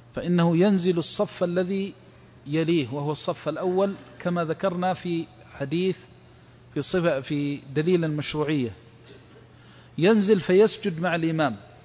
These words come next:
لأن النبي صلى الله عليه وسلم انحدر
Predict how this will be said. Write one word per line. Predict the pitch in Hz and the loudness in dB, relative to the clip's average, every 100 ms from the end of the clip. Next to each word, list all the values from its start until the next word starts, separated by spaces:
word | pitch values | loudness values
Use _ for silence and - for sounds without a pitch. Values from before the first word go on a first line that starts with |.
| - | -14
لأن | 143 165 | -8 -4
النبي | 170 170 196 170 | -2 -2 0 0
صلى | - 156 | 0 -2
الله | 156 165 156 143 | 0 2 4 4
عليه | 147 151 135 | 2 2 2
وسلم | 139 - 156 165 202 196 - - - - - - - - - - - - | 2 2 4 8 8 6 -2 -20 -20 -20 -20 -20 -20 -20 -20 -20 -20 -6
انحدر | 156 151 - 190 180 180 196 | -4 -2 0 2 4 6 4